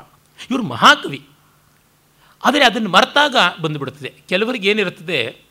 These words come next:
ಈ ಸಚಿನ್ ತೆಂಡೂಲ್ಕರ್ಗೆ ಬ್ಯಾಡ್ಮಿಂಟನ್ ಆಡಬೇಕು ಅನಿಸ್ಬಿಟ್ರೆ ಹೇಗೆ ಗತಿ? ಅಂಥ ಮಹಾ ಪದ್ಮಾ ಸುಬ್ರಹ್ಮಣ್ಯಂ ಅವರು ಒಮ್ಮೆ ಒಂದು ಸಂಗೀತ ಕಚೇರಿ ಮಾಡಿದ್ರು. ಆಗ ಬಂದ ವಿಮರ್ಶೆ ಹಾಗೇನೆ,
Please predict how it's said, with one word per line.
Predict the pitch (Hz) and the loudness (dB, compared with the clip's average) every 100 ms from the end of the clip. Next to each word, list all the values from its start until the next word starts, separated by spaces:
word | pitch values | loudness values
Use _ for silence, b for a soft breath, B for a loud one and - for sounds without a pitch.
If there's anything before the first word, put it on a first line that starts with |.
| _ b b | _ b b
ಈ | 170 | -8
ಸಚಿನ್ | 180 262 277 | -4 -2 -2
ತೆಂಡೂಲ್ಕರ್ಗೆ | 247 233 226 208 196 170 160 147 B - | -4 0 -2 0 -4 0 0 -2 B 0
ಬ್ಯಾಡ್ಮಿಂಟನ್ | 165 202 233 233 226 | 0 0 -6 -4 0
ಆಡಬೇಕು | 190 185 180 175 156 | 2 2 0 -6 -6
ಅನಿಸ್ಬಿಟ್ರೆ | 151 147 127 170 | -10 -10 -10 -6
ಹೇಗೆ | 143 139 127 | -4 -4 -6
ಗತಿ? | 113 110 117 _ _ _ _ _ _ _ _ _ _ - b b b 120 | -10 -12 -14 _ _ _ _ _ _ _ _ _ _ -20 b b b -6
ಅಂಥ | 139 165 | -6 0
ಮಹಾ | 175 220 190 143 214 | 2 2 0 2 0
ಪದ್ಮಾ | 220 123 123 214 | 0 -6 -4 -4
ಸುಬ್ರಹ್ಮಣ್ಯಂ | 196 190 196 196 180 | -4 -10 -8 -8 -8
ಅವರು | 151 123 110 - B B | -8 -8 -10 -14 B B
ಒಮ್ಮೆ | 214 214 | -6 -4
ಒಂದು | 202 185 | -4 -6
ಸಂಗೀತ | 185 196 - | -8 -6 -8
ಕಚೇರಿ | 185 147 139 170 | -6 -6 -6 -8
ಮಾಡಿದ್ರು. | 156 113 107 - _ _ _ B B | -8 -10 -10 -14 _ _ _ B B
ಆಗ | 214 208 | -2 0
ಬಂದ | 190 240 | -4 -4
ವಿಮರ್ಶೆ | 220 170 190 - | -4 -4 -6 -4
ಹಾಗೇನೆ, | 175 135 135 127 | -4 -4 -6 -10